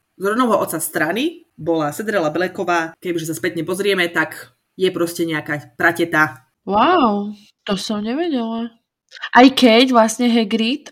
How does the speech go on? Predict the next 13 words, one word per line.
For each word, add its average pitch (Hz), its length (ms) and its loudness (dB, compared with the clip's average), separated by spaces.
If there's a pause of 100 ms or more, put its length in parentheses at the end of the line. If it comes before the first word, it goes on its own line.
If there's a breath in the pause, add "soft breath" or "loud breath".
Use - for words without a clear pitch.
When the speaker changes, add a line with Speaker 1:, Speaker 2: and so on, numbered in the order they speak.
(120)
Speaker 2:
alebo 202 600 -2
Sirius 214 680 0
hovorili, 214 760 0
že 208 140 -4
všetky 220 440 -6
tieto 202 260 -6
čistokrvné 196 720 -8
rodiny 190 380 -2
sú 190 220 -4
vlastne 185 320 -2
nejakým 185 340 -4
spôsobom 175 560 -8
prepojené. 175 960 -2